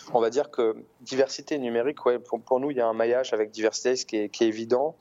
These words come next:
c'est que le numérique a permis à pas mal de gens pour lesquels, euh, l'innovation était quelque chose d'assez éloigné, parce qu'on a souvent considéré que, voilà, c'était un truc de savant, euh, dans un laboratoire, et cetera, que l'innovation était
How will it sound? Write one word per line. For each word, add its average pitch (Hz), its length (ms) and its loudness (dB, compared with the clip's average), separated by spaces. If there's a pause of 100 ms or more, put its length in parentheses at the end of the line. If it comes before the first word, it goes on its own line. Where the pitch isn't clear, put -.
(200)
c'est - 180 -2
que - 120 -2
le 127 60 2
numérique 127 340 0
a 113 60 2
permis 120 340 0
à 117 60 0
pas 123 140 2
mal 131 200 -2
de 123 140 0
gens 131 280 -2 (260)
pour 120 120 2
lesquels, 131 420 0 (280)
euh, 57 240 0
l'innovation 127 580 0
était 131 140 -8
quelque 110 160 -6
chose 127 180 0
d'assez 117 360 -2
éloigné, 113 440 0 (380)
parce - 100 -6
qu'on 107 160 2
a 101 80 2
souvent 117 480 -2
considéré 110 560 0
que, 110 140 -2
voilà, 107 240 0
c'était - 160 -4
un 104 80 2
truc 117 200 -4
de 113 120 0
savant, 113 580 0 (540)
euh, 110 400 0
dans 113 240 0
un 110 40 2
laboratoire, 110 520 0
et 110 80 -6
cetera, 117 400 -2 (260)
que - 80 -6
l'innovation 120 560 0
était 120 260 -4